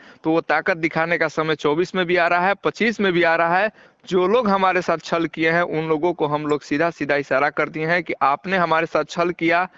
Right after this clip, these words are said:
समाज में ये प्रेषित किया कि कोई, ए, दिक्कत नहीं है, तो यदि हम आपसे पीड़ित हैं, आपसे शोषित हैं,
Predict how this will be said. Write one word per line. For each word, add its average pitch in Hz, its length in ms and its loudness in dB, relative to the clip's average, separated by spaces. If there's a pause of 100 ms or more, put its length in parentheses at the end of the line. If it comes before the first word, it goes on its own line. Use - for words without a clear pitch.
(240)
समाज 160 380 0
में 170 140 0
ये 165 80 2
प्रेषित 160 440 -2
किया 175 220 0
कि 160 220 -2
कोई, 208 380 -2
ए, 160 260 0 (100)
दिक्कत 165 380 -2
नहीं 170 160 -2
है, 196 200 2 (320)
तो 151 160 2
यदि 170 140 0
हम 208 280 0
आपसे 202 280 0
पीड़ित 180 340 -2
हैं, 170 60 2
आपसे 160 260 0
शोषित 196 420 -4
हैं, 185 200 0